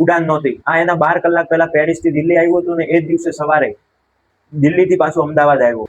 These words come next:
જ્યારે દિલ્હીથી આ વિમાન અમદાવાદ આવ્યું, ત્યારે વિમાનમાં બેઠેલા એક શખ્સ આકાશ વત્સાએ એક ખતરનાક વસ્તુ નોટિસ કરી હતી. એમણે અચાનક જોયું કે વિમાનના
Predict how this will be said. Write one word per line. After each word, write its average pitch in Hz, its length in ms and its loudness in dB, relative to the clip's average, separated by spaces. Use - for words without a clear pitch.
જ્યારે 160 280 0
દિલ્હીથી 185 400 2
આ 175 200 2
વિમાન 165 280 -2
અમદાવાદ 156 340 2
આવ્યું, 151 260 2
ત્યારે 156 180 0
વિમાનમાં 156 540 -2
બેઠેલા 156 320 0
એક 147 60 -6
શખ્સ 143 220 -4
આકાશ 151 360 -4
વત્સાએ 131 420 -4
એક 165 200 0
ખતરનાક 165 420 0
વસ્તુ 151 220 0
નોટિસ 135 360 -2
કરી 117 180 -2
હતી. 104 180 -14
એમણે 190 140 2
અચાનક 190 440 0
જોયું 175 220 2
કે 170 160 2
વિમાનના 175 400 0